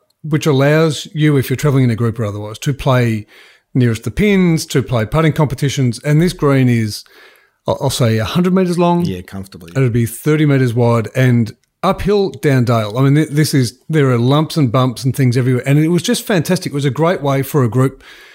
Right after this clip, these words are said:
Speaker 1: to, to just bond without any pressure, have a bit of a laugh, all get stuck into me about my ability to shank a putt
Speaker 2: Mm.
Speaker 1: or my lack of ability to make it from one end of the green to the other, particularly
Speaker 2: That's
Speaker 1: when
Speaker 2: right.
Speaker 1: uphill and into the
Speaker 2: You
Speaker 1: wind.
Speaker 2: didn't have enough strength. That was
Speaker 1: I
Speaker 2: good.
Speaker 1: just didn't have the club speed,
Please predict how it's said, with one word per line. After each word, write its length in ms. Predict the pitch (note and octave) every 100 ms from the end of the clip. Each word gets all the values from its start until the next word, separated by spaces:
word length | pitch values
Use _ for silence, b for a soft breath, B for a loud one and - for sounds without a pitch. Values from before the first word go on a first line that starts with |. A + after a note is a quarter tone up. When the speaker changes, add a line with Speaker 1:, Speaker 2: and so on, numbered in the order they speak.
| B B -
Speaker 1:
to, 320 | - C3 A2+ - -
to 140 | D3+
just 260 | A#2+ C3 -
bond 420 | D3+ D3 C#3+ B2 -
without 360 | C#3 B2+ A#2+ - _ -
any 200 | F3+ E3+
pressure, 360 | D#3+ D3+ C#3
have 180 | A#2 D3+
a 60 | D3+
bit 100 | C3+
of 80 | C3
a 60 |
laugh, 560 | B2 B2 A#2+ A#2+ - - -
all 160 | E3
get 120 | D3+ -
stuck 220 | D3 C3
into 140 | B2
me 360 | A#2+ B2 B2 A#2+
about 240 | A#2 B2 A#2+
my 100 | A#2
ability 260 | B2+ A#2
to 100 | A2+
shank 240 | - B2+ A2+
a 40 |
putt 380 | - D#3 C#3+ - B
Speaker 2:
Mm. 120 | B F#2 B B
Speaker 1:
or 120 | C3+
my 80 | C3
lack 240 | B2 D#3
of 40 | E3
ability 300 | C3 C#3 C3
to 60 |
make 260 | A#2+ D#3 F3
it 100 | -
from 160 | D#3 C#3
one 140 | D3+
end 100 | D3+
of 40 | C3+
the 60 |
green 220 | B2+ D3+ D3
to 100 | C#3
the 140 | D3
other, 180 | D#3+ A2
particularly 440 | - F#3+ F#3 D3
Speaker 2:
That's 40 | C3
Speaker 1:
when 120 | C3+
Speaker 2:
right. 80 | C#3+
Speaker 1:
uphill 220 | C3 D#3
and 80 | C#3+
into 120 | E3
the 60 | E3
Speaker 2:
You 40 |
Speaker 1:
wind. 120 | G#3
Speaker 2:
didn't 100 | C3 A#2+
have 100 | A#2
enough 200 | A#2 -
strength. 460 | - A#2+ E3 -
That 140 | - -
was 140 | G2
Speaker 1:
I 60 | F3
Speaker 2:
good. 80 | D#3
Speaker 1:
just 140 | D3+
didn't 160 | E3 C#3
have 140 | C#3
the 60 | B2+
club 220 | D#3 E3
speed, 280 | - G2+